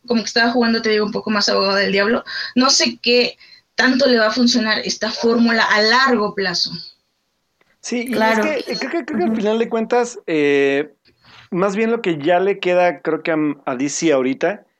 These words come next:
Speaker 2: es más bien ya aceptar la idea de que ya no van a ser Marvel, ¿sabes? O sea, ya, ya también aparte del universo de Marvel ya avanzó tanto tiempo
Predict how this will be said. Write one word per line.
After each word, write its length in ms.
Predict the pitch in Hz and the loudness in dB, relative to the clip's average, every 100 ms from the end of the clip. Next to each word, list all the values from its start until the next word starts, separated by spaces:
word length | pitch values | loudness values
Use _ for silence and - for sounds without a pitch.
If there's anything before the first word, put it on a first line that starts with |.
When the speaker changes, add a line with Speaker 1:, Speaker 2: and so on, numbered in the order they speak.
| _ _ _ _ _ - | _ _ _ _ _ -4
Speaker 2:
es 180 | 170 196 | -2 0
más 160 | 226 | -2
bien 180 | 208 214 | -2 -2
ya 80 | 214 | -2
aceptar 340 | 214 185 208 | -4 -2 -2
la 140 | 214 202 | 2 2
idea 300 | 160 160 170 | 2 2 2
de 140 | 180 | 0
que 280 | - 139 117 123 | -2 -4 -4 -2
ya 240 | 170 185 | 0 2
no 100 | 196 | 2
van 140 | 185 | 0
a 60 | 180 | 0
ser 180 | 185 160 | -4 -2
Marvel, 320 | 160 139 117 | -2 -2 -4
¿sabes? 220 | 147 151 | -4 -4
O 20 | |
sea, 100 | 156 | -2
ya, 420 | 143 160 165 170 151 | 0 2 4 2 0
ya 220 | 175 185 | 0 0
también 220 | 190 180 | 0 -2
aparte 240 | 185 185 | -2 -2
del 60 | 180 | -2
universo 260 | 147 147 160 | -2 -2 -2
de 60 | |
Marvel 280 | 147 143 143 | 0 0 0
ya 80 | 139 | 2
avanzó 260 | 143 135 | 0 0
tanto 280 | 139 175 185 | 0 2 2
tiempo 420 | 185 180 190 220 | 0 -2 -2 -4